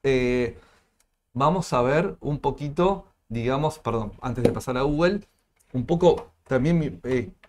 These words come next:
qué puedo llegar a opinar, esto es una opinión propia, ¿sí? De Loma Negra de cara al futuro. Loma Negra, eh, punto en contra es esto que te hablo de los números. Otro punto en contra es ac-,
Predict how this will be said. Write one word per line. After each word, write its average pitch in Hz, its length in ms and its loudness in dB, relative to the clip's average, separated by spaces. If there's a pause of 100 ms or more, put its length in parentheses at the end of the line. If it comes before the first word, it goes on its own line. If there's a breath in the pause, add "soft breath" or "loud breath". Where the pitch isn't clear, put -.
qué 135 120 2
puedo 180 160 4
llegar 160 240 4
a 160 60 6
opinar, 143 480 0
esto 131 240 -6
es - 120 -12
una 113 100 -6
opinión 110 380 -6
propia, 123 460 -2 (160)
¿sí? 160 420 -2
De 113 160 -4
Loma 123 240 0
Negra 131 220 0
de 117 80 -2
cara 113 140 -4
al 104 60 -8
futuro. 104 500 -14 (580)
Loma 165 240 2
Negra, 220 500 0 (1040)
eh, 135 440 2
punto 160 280 2
en 147 80 2
contra 202 580 0
es 131 180 -6
esto 135 200 -2
que 117 100 0
te 117 100 -2 (200)
hablo 123 240 0
de 120 100 2
los 110 160 -6
números. 101 520 -10 (140)
Otro 151 280 -2
punto 147 260 -2
en 139 100 -4
contra 170 300 0
es - 160 -6
ac-, 131 180 -10